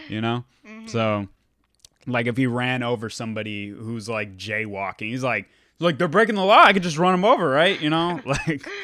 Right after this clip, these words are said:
Speaker 1: that's what I would think the type of shit Ethan would get arrested for. Uh, who would you introduce your parents to? I put Oreo for this one.
Speaker 2: I thought you guys would
Speaker 1: Oreo
Speaker 2: pick me for that one, but, I mean,
Speaker 1: You.
Speaker 2: I'm,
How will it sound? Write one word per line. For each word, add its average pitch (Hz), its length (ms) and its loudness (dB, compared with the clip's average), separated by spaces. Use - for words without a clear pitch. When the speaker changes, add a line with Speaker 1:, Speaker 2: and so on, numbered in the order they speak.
Speaker 1:
that's - 220 4
what 147 140 6
I 123 160 4
would 131 240 -2
think 123 300 -4
the 117 80 -8
type 120 260 0
of 110 80 -4
shit 107 240 -6
Ethan 107 240 -6
would 101 100 -6
get 98 140 -6
arrested 92 460 -10
for. 92 240 -14
Uh, 113 380 -4
who 143 420 -4
would 180 220 -2
you 147 280 -4
introduce 113 680 -6
your 95 120 -10
parents 95 580 -8
to? 85 320 -12
I 117 80 -2
put 87 180 -10
Oreo 85 400 -12
for - 140 -20
this - 240 -18
one. - 120 -20
Speaker 2:
I 226 120 2
thought 262 120 2
you 494 100 -2
guys - 140 2
would 262 100 0
Speaker 1:
Oreo 240 80 -4
Speaker 2:
pick 208 160 -8
me 214 160 -4
for 214 100 -12
that 190 220 0
one, 185 240 -8
but, 185 260 -4
I 202 80 -4
mean, 202 160 -6
Speaker 1:
You. 180 220 -2
Speaker 2:
I'm, 104 120 -8